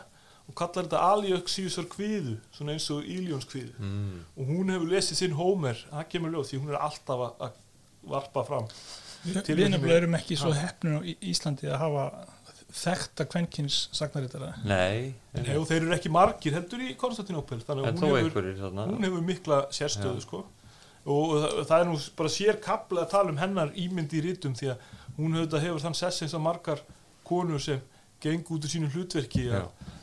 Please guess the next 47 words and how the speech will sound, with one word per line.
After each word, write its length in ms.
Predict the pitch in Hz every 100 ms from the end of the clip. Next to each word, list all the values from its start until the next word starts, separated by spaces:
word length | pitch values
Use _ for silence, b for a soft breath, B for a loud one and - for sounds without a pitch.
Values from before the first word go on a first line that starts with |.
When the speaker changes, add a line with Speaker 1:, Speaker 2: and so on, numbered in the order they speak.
| -
Speaker 1:
að, 240 | 127 127 -
að 260 | - 151 135
vera 160 | 139 135
skömmuð 360 | 151 151 143
fyrir, 360 | 165 170 143 113 - 143
eins 180 | 135
og 80 | 135
Kleópatra 480 | - 139 139 143 139
drottning 340 | 143 139 147
og 100 | 127
fleiri 240 | 143 135 131
kon-, 240 | 139 135 - -
kon-, 160 | -
konur. 220 | - 165 151
Speaker 3:
Við 100 | 165
höfum 100 | 160
líka 240 | 165 175
rætt 220 | 160 - 151
þetta 160 | 156
í 60 | 143
þessu. 240 | 156 165 151 190 - B B B B B
Speaker 2:
Já. 160 | - 92 82 92
Speaker 1:
En 80 |
á 40 | 156
Speaker 3:
Þessu 80 | 170
Speaker 1:
þessum 300 | - 151 -
Speaker 3:
frumvarpi. 60 | 151
Speaker 1:
tíma, 140 | 208 143
á 60 |
tíma 240 | 98 101 95
Speaker 2:
Nákvæmlega. 140 | 175
Speaker 1:
Önnu 220 | 233 160 156
sem 180 | 190 196
er 100 | 185
að 40 |
skrifa 260 | 185 208 202
þarna 140 | 175 170 -
byrjun 260 | 190 180
tólftu 220 | 156 143 123
aldar, 140 | 127
þá 140 | 185 220 233
er 80 | 190 -
komin 280 | - 185 175 170
einhver 240 | 165 156
svona 160 | 156 147 143
væringjasveit 1040 | 147 160 156 151 135 131 147 131 120 -
eða 100 | 127